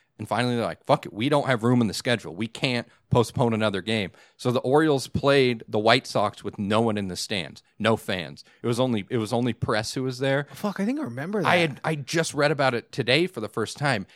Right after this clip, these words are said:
Speaker 1: and they were saying, like, on the T V broadcast, you could hear, like, what people were saying in the dugout 'cause normally
Speaker 2: Yeah.
Speaker 1: there's so much noise around them. Like, it was just such a weird.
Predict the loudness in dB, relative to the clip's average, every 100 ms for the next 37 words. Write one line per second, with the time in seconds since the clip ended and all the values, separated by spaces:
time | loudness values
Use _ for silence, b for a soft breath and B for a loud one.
0 | b 2 4 4 2 0 2 -2 -4 -4
1 | 0 2 0 -4 -4 -2 -2 0 2 2
2 | 0 -4 -4 b b -6 -6 -4 0 0
3 | 0 -4 -6 -6 -4 -4 -4 -6 -4 -4
4 | 0 2 2 0 -4 0 0 2 2 0
5 | -4 -6 0 2 2 0 -2 -4 -2 -4
6 | -4 -2 -2 -2 -2 0 0 0 2 0
7 | 0 B B -6 -4 -4 -4 -4 -4 -4
8 | -4 -4 -6 -2 0 0 -2